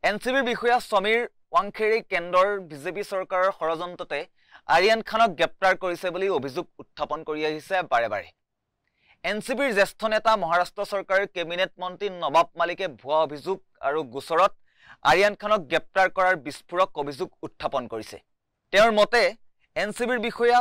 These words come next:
সমীৰ ৱাংখেৰেই বলিউডৰ সেইসকল তাৰকাক টাৰ্গেট কৰি লৈছে, যিসকল তাৰকাই মোদী আৰু বিজেপি চৰকাৰৰ বিৰোধিতা কৰে। ইফালে এন চি বিৰ বিৰুদ্ধে এক গুৰুতৰ অভিযোগ উত্থাপন কৰিছে শ্বাহৰুখ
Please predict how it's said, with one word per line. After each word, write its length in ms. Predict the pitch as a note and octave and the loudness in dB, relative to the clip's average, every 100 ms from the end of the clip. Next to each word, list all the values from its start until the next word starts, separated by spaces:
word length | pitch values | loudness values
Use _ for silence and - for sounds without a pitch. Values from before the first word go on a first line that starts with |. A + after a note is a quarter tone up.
| A#3 | 2
সমীৰ 300 | G#3+ F#3+ G#3+ G3+ | -4 -2 0 2
ৱাংখেৰেই 480 | F3+ F#3+ - G3+ G#3+ D#3 | 2 0 -6 -2 -2 -4
বলিউডৰ 360 | D#3+ E3+ F3+ F#3 | -6 -4 -4 -6
সেইসকল 420 | E3+ E3 D#3+ F#3 F#3 | -8 -10 -6 -4 0
তাৰকাক 280 | E3 E3 F#3+ - | 0 0 -4 -2
টাৰ্গেট 280 | D#3 D3+ F3 - | 0 0 -4 -4
কৰি 140 | F3+ F3+ | -4 -2
লৈছে, 240 | D#3+ - C3 _ _ _ _ _ _ - | -4 -6 -14 _ _ _ _ _ _ -10
যিসকল 400 | G3 B3 A#3 B3+ B3 | -4 -2 2 2 4
তাৰকাই 440 | G#3 G#3 G#3 A#3 A#3+ F#3+ | 6 6 6 4 4 -2
মোদী 260 | E3 F#3 A3 A3 G#3+ | -4 -4 -4 0 2
আৰু 100 | G#3 F#3 | 2 0
বিজেপি 280 | D#3 F3 G3 F#3+ | -4 -8 -6 -6
চৰকাৰৰ 380 | F#3 F3+ F3+ F#3 D#3 | -6 -2 -2 -2 -2
বিৰোধিতা 380 | F#3 D3+ E3 F3 | -6 -6 -10 -10
কৰে। 160 | - - _ _ _ _ _ _ _ _ _ - | -12 -18 _ _ _ _ _ _ _ _ _ -12
ইফালে 260 | G3+ C4 C#4 A#3+ | 2 4 4 2
এন 80 | A3 | -2
চি 80 | B3 | -4
বিৰ 100 | C4 A3+ | -4 -4
বিৰুদ্ধে 360 | A#3+ G3+ - - - G3+ | -4 -4 0 0 0 -4
এক 80 | F3 - | -6 -6
গুৰুতৰ 400 | F3+ G#3 - A3+ A3+ - | -6 -6 -4 -2 -2 -4
অভিযোগ 360 | C#3 E3+ D3 G#3+ _ _ _ _ _ E3 | -6 -6 -4 -6 _ _ _ _ _ -12
উত্থাপন 380 | - G3 G3 G#3+ G3+ | -4 0 0 0 0
কৰিছে 280 | G#3 G#3+ G#3+ | -2 -2 -8
শ্বাহৰুখ 300 | - E3 F#3 | 0 2 2